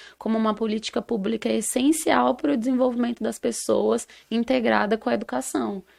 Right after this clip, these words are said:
Então, mano, não tem como a gente falar de educação ou de acesso às políticas básicas sem falar de lazer. Porque a-, acaba que a única alternativa de lazer, vou falar assim, bem do, do meu, da minha experiência do Heliópolis,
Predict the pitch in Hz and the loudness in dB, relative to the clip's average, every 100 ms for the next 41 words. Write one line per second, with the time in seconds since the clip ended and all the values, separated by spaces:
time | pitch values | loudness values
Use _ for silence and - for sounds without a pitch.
0 | _ _ 214 202 190 202 202 214 214 196 | _ _ -8 -6 -4 -4 -4 -4 -4 -4
1 | 190 190 196 226 214 214 208 202 190 196 | -4 -6 -4 -4 -4 -2 -2 -2 -4 -8
2 | - 196 185 185 185 180 - 202 - - | -4 -4 -2 -4 -6 -10 -8 -8 -6 -4
3 | 190 214 214 185 202 196 - 202 196 - | -4 -2 -2 -2 -4 -4 -2 -2 -2 -8
4 | - 202 190 - - 196 190 190 202 202 | -6 -6 -4 -4 -4 -2 -2 -2 -4 -6
5 | 226 - 220 233 240 208 202 190 214 214 | -6 -4 -6 -4 -2 -2 -2 -4 -4 -2
6 | 196 190 180 - - - - 240 262 254 | -2 -4 -6 -16 -20 -16 -8 0 2 2
7 | - _ - 220 - 254 285 269 269 - | -2 _ 0 0 -2 0 4 2 2 0
8 | 208 175 - - 220 247 302 302 277 247 | 0 -2 -12 0 2 4 4 2 2 0
9 | 233 - 247 240 208 226 214 185 196 185 | 0 -2 0 0 0 0 0 2 0 0
10 | 185 190 214 208 - 202 196 233 320 320 | -4 -2 0 0 -2 -2 0 4 6 6
11 | 320 226 254 254 247 240 233 220 208 185 | 4 0 2 2 4 4 4 4 2 0
12 | 180 175 - - - - 214 220 220 - | -4 -6 -12 -20 -20 0 2 4 0 4
13 | 226 220 214 214 220 214 220 247 277 226 | 4 6 2 2 2 4 4 6 6 6
14 | - 202 190 | 6 0 0